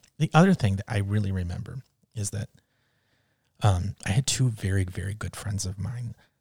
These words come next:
um, who took the time to call me in Spain 'cause they were worried about me.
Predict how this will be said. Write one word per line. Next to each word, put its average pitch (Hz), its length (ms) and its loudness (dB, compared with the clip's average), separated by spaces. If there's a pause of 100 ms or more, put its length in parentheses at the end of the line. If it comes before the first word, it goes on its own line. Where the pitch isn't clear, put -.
(100)
um, 95 340 -2 (440)
who 95 540 -2 (880)
took - 280 2
the 110 80 2
time 90 600 -4
to - 100 -6
call - 480 -6
me - 220 -16 (320)
in 92 160 -8
Spain 123 440 -6 (300)
'cause 120 140 0
they 151 120 6
were 107 120 4
worried 95 320 -8
about - 260 -10
me. 104 300 -4